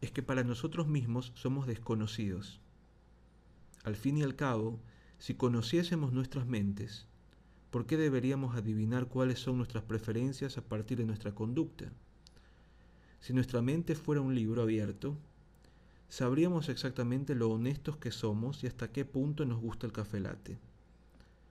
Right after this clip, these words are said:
En cambio, a menudo tenemos que observar nuestra conducta para saber quiénes somos. La teoría de la autopercepción, por tanto, anticipó una revolución en psicología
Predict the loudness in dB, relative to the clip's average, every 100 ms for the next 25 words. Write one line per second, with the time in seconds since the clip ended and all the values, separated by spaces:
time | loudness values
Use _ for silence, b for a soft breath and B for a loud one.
0 | b -20 -20 -20 -18 -4 -2 2 2 4
1 | 2 -2 -4 -2 2 4 4 4 4 4
2 | 2 0 -2 -2 -2 0 0 0 -2 -2
3 | 0 2 0 0 -2 0 -4 -2 -2 -2
4 | 0 -2 -2 -4 -6 -8 -12 -18 -20 -20
5 | -20 -20 B B B B B B -20 -20
6 | -20 -20 -18 -16 b b b b b b
7 | b b b b -2 0 2 2 4 4
8 | 2 0 -2 0 -2 -2 -2 0 0 0
9 | -2 0 0 0 -2 -4 -2 -4 -2 -4
10 | -2 0 0 2 0 0 2 0 0 -2
11 | -2 -2 -2 -2 -2 -2 0 0